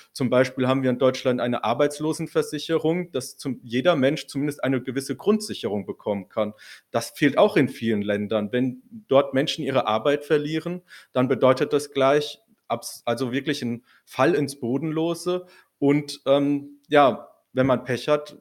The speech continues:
muss man wirklich jeden Tag schauen, wo bekomme ich Essen her, wo bekomme ich Medikamente für meine Kinder her oder andere Probleme. Und das hat man, das hat die Pandemie eben noch mal f-, viel weiter verstärkt. Und, ähm, es wurde versucht, dagegen zu steuern. Also die,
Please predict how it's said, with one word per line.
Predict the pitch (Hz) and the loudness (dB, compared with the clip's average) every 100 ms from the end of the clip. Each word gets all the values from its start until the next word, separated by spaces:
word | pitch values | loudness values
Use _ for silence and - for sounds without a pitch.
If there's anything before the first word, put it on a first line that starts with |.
| - | -8
muss | 139 139 | -8 -2
man | 139 131 | 0 0
wirklich | 135 139 - | 0 -2 -2
jeden | 135 147 | -4 -4
Tag | 135 127 127 | 0 0 0
schauen, | - 113 139 147 120 | 0 2 0 -4 -2
wo | 135 | -2
bekomme | 135 - 131 135 | -2 -4 -2 -2
ich | 123 | -4
Essen | 113 110 147 | -6 -6 -6
her, | 143 143 | -2 -2
wo | 135 | -2
bekomme | 131 - 139 139 | -6 -6 -4 -4
ich | 127 - - - _ | -6 -12 -20 -20 _
Medikamente | 127 123 - 123 113 131 151 | -2 0 2 2 2 0 -4
für | - 131 | -4 -2
meine | 127 117 | 0 -2
Kinder | 110 117 123 147 | -6 -8 -4 -2
her | 131 165 175 - _ - _ - | 0 0 -2 -8 _ -20 _ -2
oder | 135 139 135 | 4 4 4
andere | 175 135 | 0 -2
Probleme. | 113 - 107 110 104 101 101 | -6 -8 -8 -2 -2 0 -4
Und | 110 110 | -6 0
das | 139 147 - | 0 0 -4
hat | 135 | -4
man, | 139 123 - _ _ - | -4 -4 -6 _ _ -8
das | 131 | -2
hat | 139 131 - | -2 -4 -8
die | - 131 123 | -10 -8 -4
Pandemie | 139 131 127 139 | -4 -2 -2 -4
eben | 131 127 | -4 -2
noch | 131 131 | -2 0
mal | 117 | -2
f-, | 117 - _ 110 | -2 -10 _ -20
viel | - 175 175 | -10 -6 2
weiter | 127 131 139 | 2 2 -2
verstärkt. | 113 120 - 123 107 95 - _ _ - _ _ _ - | -2 -4 -2 -2 0 -2 -8 _ _ -20 _ _ _ -2
Und, | 131 127 - 127 | 0 0 -4 -2
ähm, | 123 123 123 | 0 0 -2
es | 120 131 | -4 0
wurde | 180 | 2
versucht, | 202 139 165 175 | 4 2 0 -2
dagegen | 120 - 127 196 | -2 -2 -4 -6
zu | - 180 | -6 -8
steuern. | - 165 185 202 208 | -2 0 0 -2 -4
Also | - 110 123 | -8 -8 -4
die, | 131 123 123 | -2 -2 -2